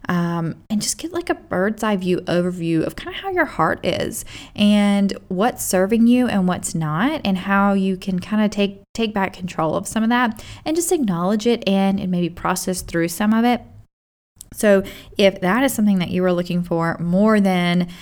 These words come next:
you know, your ten goals for twenty twenty of how much weight you're gonna lose and all these things that you're gonna do,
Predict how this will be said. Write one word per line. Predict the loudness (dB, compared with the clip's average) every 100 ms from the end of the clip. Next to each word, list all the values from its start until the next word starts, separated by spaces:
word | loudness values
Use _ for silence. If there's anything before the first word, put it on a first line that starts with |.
| -8
you | 2 4
know, | 4 2
your | 2 0
ten | 0 2 4 4
goals | 6 6 6 4 2
for | -2 -2 -6
twenty | 2 4 4
twenty | 2 2 4 4
of | 4
how | 6 4
much | 4 2
weight | 0
you're | 2 0
gonna | 0
lose | 0 0 0
and | -2
all | -2 -2
these | -2
things | -4 -6
that | -6
you're | -6
gonna | -4 -2
do, | 2 4 4